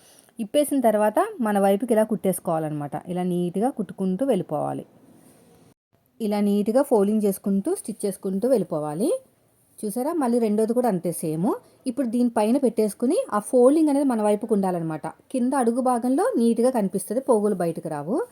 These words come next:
ఇలా కొంచెం కట్ వర్క్ అనేది బయట కనిపించేలా పెట్టుకుని స్టిచ్ చేసుకోండి. సైడ్కి నాకు అతుకులు పడతాయి, పైన కట్ చేసిన పీస్ని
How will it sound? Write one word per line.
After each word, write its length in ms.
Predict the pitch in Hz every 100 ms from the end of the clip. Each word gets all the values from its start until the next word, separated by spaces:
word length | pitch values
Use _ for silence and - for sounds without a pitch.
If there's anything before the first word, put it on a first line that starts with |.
| - - _ _ -
ఇలా 140 | 233 233 233
కొంచెం 340 | 233 233 254 196 -
కట్ 180 | 202 -
వర్క్ 180 | 226 226 208
అనేది 180 | 208 233
బయట 160 | 196 190 214
కనిపించేలా 400 | 202 196 196 185 175
పెట్టుకుని 320 | 165 233 370 -
స్టిచ్ 200 | 277 233
చేసుకోండి. 440 | 196 - 160 156 302 -
సైడ్కి 320 | 208 202 220
నాకు 140 | 214 202
అతుకులు 260 | 180 220 208
పడతాయి, 420 | 185 - 175 214 508 539 _ _
పైన 220 | 226 226 254
కట్ 140 | 240 208
చేసిన 220 | 226 226 214
పీస్ని 260 | 214 202